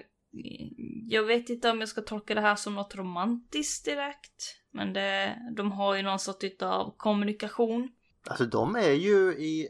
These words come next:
Speaker 2: I D W tvåtusen nitton, så är de Conjux Endura, de två.
Speaker 1: De är det? Okej.
Speaker 2: Ja.
Speaker 1: Okej.
Speaker 2: Så det här är ju Cosmos som man kan se ensam ute i rymmen och trå-,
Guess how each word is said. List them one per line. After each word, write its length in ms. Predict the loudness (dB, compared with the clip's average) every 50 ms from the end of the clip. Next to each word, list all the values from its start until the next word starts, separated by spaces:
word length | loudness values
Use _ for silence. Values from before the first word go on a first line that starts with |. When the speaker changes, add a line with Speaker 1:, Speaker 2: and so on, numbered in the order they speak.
| -4 -2
Speaker 2:
I 20 | -2
D 100 | 0 4
W 380 | 6 6 6 6 4 0 -2
tvåtusen 340 | -2 0 0 -2 0 -2 -4
nitton, 280 | -4 -4 -4 -4 -6 -6
så 100 | -4 -2
är 200 | 0 2 2 4
de 280 | 6 4 4 4 2
Conjux 540 | -2 0 0 0 2 2 0 0 0 -2 -4
Endura, 400 | -4 -2 0 2 2 2 2 0
de 200 | 0 0 -2 -2
två. 220 | -4 -10 -12 -12 -12 _ _ _ _ -2
Speaker 1:
De 200 | 2 6 8 8
är 160 | 8 8 6
det? 260 | 4 0 0 -2 -4 -6 _ 0 4
Okej. 640 | 6 6 6 4 2 -2 -2 0 0 -2 -4 -8 _ _ _ _
Speaker 2:
Ja. 360 | -6 0 2 2 2 0 _ _ _ _ _ _ _ _ _ -2 0
Speaker 1:
Okej. 460 | 0 0 -2 -4 -8 -10 -10 -12 -16 _ _ _ _ _ _
Speaker 2:
Så 200 | -8 -4 -2 0
det 300 | 4 4 6 6 6 6
här 160 | 6 4 4
är 140 | 4 4 4
ju 180 | 4 4 2
Cosmos 720 | 0 0 -2 -2 -2 -4 -4 -2 -2 -2 -2 -4 -8 -6 -2
som 160 | -2 0 2
man 100 | 0 0
kan 120 | 0 -2
se 480 | -4 0 2 2 4 4 2 2 2 0
ensam 340 | 0 0 -2 -4 -4 -4 -4
ute 160 | -2 0 0
i 40 | 2
rymmen 460 | 4 2 2 2 0 2 4 6 6
och 120 | 6 4
trå-, 460 | 4 4 4 6 6 6 4 4 0